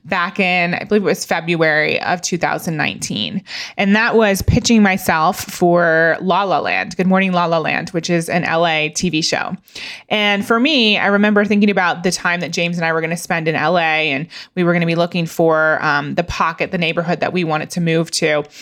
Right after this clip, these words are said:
And I said to him, "You know what? I'm gonna get on T V. I'm gonna do something. I'm gonna pitch myself." And I did it. And I reached out to the producers and the hosts of Good Morning La La Land and just connected with them and told them that we would love to be on the show and do they have a space available?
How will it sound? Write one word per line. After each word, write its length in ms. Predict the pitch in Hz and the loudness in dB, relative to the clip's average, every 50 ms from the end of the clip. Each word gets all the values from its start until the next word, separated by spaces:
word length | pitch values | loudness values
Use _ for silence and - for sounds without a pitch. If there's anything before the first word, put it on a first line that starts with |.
| - - - - | -20 -18 -6 -2
And 100 | 190 190 | -2 -2
I 60 | 185 | 0
said 260 | 185 - 208 208 185 | -2 -2 -2 0 2
to 80 | 202 196 | 2 2
him, 320 | 196 185 170 165 165 156 | 2 2 2 0 0 0
"You 80 | 160 190 | 2 2
know 80 | 196 | 4
what? 160 | 196 196 185 | 4 2 2
I'm 160 | - - 196 190 | 0 0 -2 0
gonna 220 | 170 190 190 190 | 0 0 0 0
get 120 | 185 190 | 0 0
on 140 | 175 165 165 | 0 -2 -4
T 200 | 165 - 180 160 | -4 -6 -6 -6
V. 180 | 147 156 139 147 | -4 -4 -4 -2
I'm 80 | 160 | -2
gonna 180 | 165 175 180 180 | -2 -2 -2 -2
do 260 | 175 175 185 170 165 | -2 -2 0 0 0
something. 400 | 165 165 175 156 160 151 156 147 | -2 -2 -4 -6 -4 -4 -4 -4
I'm 80 | 160 160 | -2 -2
gonna 160 | 165 175 175 | -2 -2 -2
pitch 360 | 175 - - 190 170 - - | -4 -4 -4 -4 -4 -4 -4
myself." 640 | 180 147 151 - - 156 - - - - 175 - - _ - - - - - - - - - | -4 -4 -4 -4 -4 -4 -4 -2 -2 -4 -4 -6 -14 _ -16 -14 -14 -14 -16 -18 -20 -6 -2
And 340 | 196 208 202 190 190 - | -2 0 0 0 0 0
I 80 | 160 196 | -2 0
did 180 | 175 226 240 247 | 0 2 2 2
it. 220 | 208 151 87 - - | 2 0 -2 -2 -2
And 100 | - 190 | -2 0
I 60 | 180 | 0
reached 500 | 180 180 165 170 190 208 220 214 - - | 0 -2 -2 0 0 0 0 -2 -2 -2
out 400 | - 165 156 160 185 208 - - | -2 0 0 0 0 0 -2 -2
to 380 | - - - 185 175 170 170 165 | -4 -2 0 0 2 2 2 0
the 80 | 170 170 | 0 -2
producers 460 | - 170 170 165 165 - 180 175 165 | -2 -2 -2 -2 -2 -2 -4 -4 -2
and 100 | 160 170 | -2 -2
the 60 | 165 | -2
hosts 640 | 160 - 175 160 175 226 220 - - - - - - - | -2 0 0 0 0 -2 -2 -4 -8 -8 -8 -8 -6 -4
of 140 | 175 185 170 | -4 -4 -2
Good 120 | 170 180 170 | -2 0 2
Morning 300 | 180 175 175 170 160 156 | 2 2 2 0 0 -2
La 120 | 151 151 | -2 0
La 140 | 151 147 156 | 0 0 2
Land 400 | 160 160 165 185 226 247 240 - - - - - - _ | 2 2 2 2 2 0 0 -2 -10 -16 -16 -16 -16 _
and 480 | - 190 190 190 185 185 185 185 180 170 | -4 -2 0 2 2 2 2 2 2 2
just 180 | 196 180 - | 0 -2 -2
connected 460 | - - 196 190 151 151 - - 190 175 | -2 0 0 0 0 -2 -2 -2 0 0
with 160 | 180 180 180 | 0 0 0
them 260 | 180 165 180 214 233 | 0 0 0 0 0
and 160 | 226 190 185 | 0 -2 -2
told 220 | - - 180 170 165 | -2 0 0 0 0
them 180 | 175 165 160 | 0 -2 -2
that 180 | 156 151 151 - | -2 -2 -2 -2
we 100 | 165 156 | -4 -4
would 160 | 160 165 147 | -4 -2 0
love 220 | 156 151 156 165 - | 0 -2 -2 -2 -4
to 100 | - 175 | -6 -4
be 180 | 170 165 151 | -2 0 0
on 120 | 147 151 151 | 0 0 -2
the 80 | 160 | -2
show 420 | 160 - - 156 143 147 185 240 269 | -4 -2 -2 0 2 2 2 2 2
and 120 | 226 180 | 2 0
do 120 | - 175 170 | 0 0 0
they 100 | 165 160 | 0 -2
have 220 | 160 156 139 139 | -2 -4 -4 -4
a 60 | 147 | -4
space 380 | 147 - - 147 147 143 143 - | -6 -4 -2 -2 -2 -2 -4 -6
available? 640 | 151 139 143 147 143 151 160 190 220 254 277 269 | -4 -2 0 0 0 0 2 2 4 2 2 -2